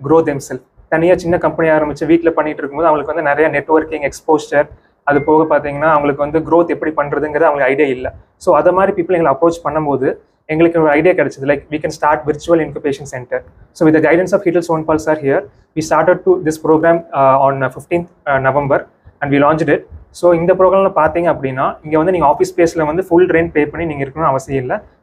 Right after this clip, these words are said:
Just நீங்க விர்ச்சுவலா, uh, like, uh, uh, allocate பண்ணிட்டு you can able to use this opportunity. இந்த ஆப்பர்ச்சுனிட்டி மூலியமா நீங்க வந்து நிறைய நெட்வொர்க்கிங் ஆப்பர்ச்சுனிட்டிஸ் கிடைக்கும். உங்க பிசினஸ் எந்த இடத்துல ஸ்டக் ஆயிருக்கோ அதுக்கு கைடன்ஸ் நாங்க கொடுப்போம். அதே போல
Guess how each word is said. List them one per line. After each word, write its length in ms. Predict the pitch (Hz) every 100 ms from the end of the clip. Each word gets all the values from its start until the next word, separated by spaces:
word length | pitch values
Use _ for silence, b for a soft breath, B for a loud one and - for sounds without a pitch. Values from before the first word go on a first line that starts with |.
| -
Just 120 | 180
நீங்க 260 | 175 170 147
விர்ச்சுவலா, 420 | 160 - 196 202 214 185
uh, 240 | 156 143 139
like, 160 | 143 139
uh, 240 | 143 135 135 - - - -
uh, 340 | 143 135 131
allocate 220 | 151 170
பண்ணிட்டு 380 | 165 151 151 190
you 180 | 208 170
can 80 | 160
able 340 | 156 160 170
to 180 | 175 151
use 160 | 190 156
this 160 | 165
opportunity. 420 | 143 139 135 127 135
இந்த 180 | 135
ஆப்பர்ச்சுனிட்டி 580 | 156 143 190 190 185 160
மூலியமா 380 | 156 170 143 170
நீங்க 300 | 147 151 151
வந்து 360 | 139 135 190 b b b
நிறைய 340 | - 151 185 156
நெட்வொர்க்கிங் 420 | 160 185 180 160
ஆப்பர்ச்சுனிட்டிஸ் 360 | 156 151 143 -
கிடைக்கும். 340 | 131 131 180 -
உங்க 160 | 160
பிசினஸ் 320 | 160 160 196 175
எந்த 220 | 160 180
இடத்துல 140 | 180 180
ஸ்டக் 240 | - 147 -
ஆயிருக்கோ 440 | 175 139 - 202 -
அதுக்கு 380 | 151 160 156
கைடன்ஸ் 260 | 151 165 170
நாங்க 180 | 147 135
கொடுப்போம். 400 | 139 131 175 208 _ _ _
அதே 200 | 156 185
போல 180 | 185